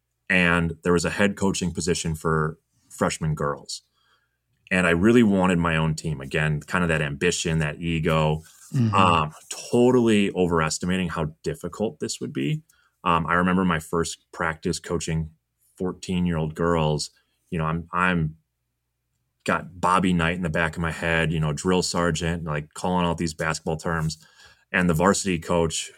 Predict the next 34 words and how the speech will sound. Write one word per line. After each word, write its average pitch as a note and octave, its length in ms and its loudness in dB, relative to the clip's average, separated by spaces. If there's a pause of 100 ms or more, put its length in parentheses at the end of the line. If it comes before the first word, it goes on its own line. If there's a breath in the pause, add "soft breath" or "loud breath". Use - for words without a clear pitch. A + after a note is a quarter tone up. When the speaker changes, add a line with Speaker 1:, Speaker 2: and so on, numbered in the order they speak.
(160)
Speaker 1:
who's E2 420 -4 (120)
a D#2+ 80 -10
really F2+ 240 2
good D#2 120 -2
friend E2+ 200 -2
of D#2+ 80 0
mine, D2+ 160 -2
pulled E2 180 -6
me E2+ 80 -2
aside. D#2 240 -4
He's D2 140 -4
like, D2 160 -8
"Look, D#2 260 -4 (1200)
I'm F2 120 0
gonna G#2 140 2
bet F2 280 -2
ninety-five E2 560 -2
percent - 220 -8
of E2 40 -2
these D2+ 80 -2
girls D#2 260 -4
don't E2 120 -4
know D#2+ 80 -6
what D#2 120 -4
the D#2 140 -10
elbow D2 380 -8
is. C#2+ 380 -12
They F2 60 -6
don't F2+ 100 -2
know E2+ 80 0
what D#2+ 80 -6
the E2 80 -6
block C#2+ 460 -8
is. D#2 340 -16